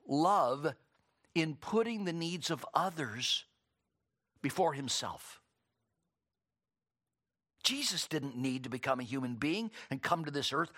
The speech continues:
for himself. He's God. He's the creator of all things. He's eternal. He did it so that we could be saved from ourselves,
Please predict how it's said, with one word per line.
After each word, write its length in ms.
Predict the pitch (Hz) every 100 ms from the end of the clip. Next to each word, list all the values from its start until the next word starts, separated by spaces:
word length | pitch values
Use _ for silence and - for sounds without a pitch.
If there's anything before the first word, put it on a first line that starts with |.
| -
for 240 | 208 175
himself. 800 | 165 160 - 233 294 311 320 - _ _ _ _ _ _ _ _
He's 160 | 262 262
God. 540 | - 302 370 339 143
He's 160 | 165 -
the 60 |
creator 380 | 254 285 294 302
of 80 | 302
all 240 | 302 320
things. 840 | 339 370 440 392 175 92 - - - _ _ _ _ -
He's 160 | 220
eternal. 760 | 302 - - 359 381 339 208 - _ _ _ _ _ _ _ _ _ _ _ _ _ _ _ _ _ _ _
He 100 | 117
did 260 | 113 151
it 220 | 123 - - _ _ _ _ _ _ _ _ _ -
so 140 | -
that 220 | 117 123 -
we 560 | 101 165 143 - - _ _ _ _ _ _
could 160 | - 113
be 120 | 110
saved 640 | 95 - 127 107 85 80 - -
from 360 | - - 160 156
ourselves, 1120 | 139 135 123 - 147 139 104 - - -